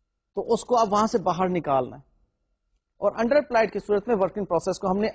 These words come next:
اسی روپے سے debit کیا ہے، مزید بیس روپے cost میں شامل کرنے ہیں۔ اب cost میں شامل کرنے کے لیے سادہ بات تو یہ ہے کہ cost of goods sold میں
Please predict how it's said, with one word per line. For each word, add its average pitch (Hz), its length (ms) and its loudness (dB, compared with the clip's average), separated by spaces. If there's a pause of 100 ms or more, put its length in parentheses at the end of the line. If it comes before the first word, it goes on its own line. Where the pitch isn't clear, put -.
اسی 262 280 -4
روپے 202 200 0
سے 170 140 -4
debit 139 280 0
کیا 185 240 0
ہے، 226 40 0 (480)
مزید 175 560 0 (560)
بیس 170 300 0
روپے 196 240 -2
cost 170 260 0
میں 180 80 -4
شامل 160 280 0
کرنے 156 260 -4
ہیں۔ 160 60 -10 (1080)
اب 208 180 -2
cost 226 320 2
میں 240 80 -2
شامل 175 300 2
کرنے 147 300 -2
کے 151 120 -2
لیے 131 260 -2 (1160)
سادہ 240 560 2
بات 208 240 2
تو 214 60 -2
یہ 214 100 6
ہے 208 60 4
کہ 214 100 -2 (120)
cost 190 280 0
of 180 80 -6
goods 185 160 -6
sold 175 480 2 (680)
میں 180 120 0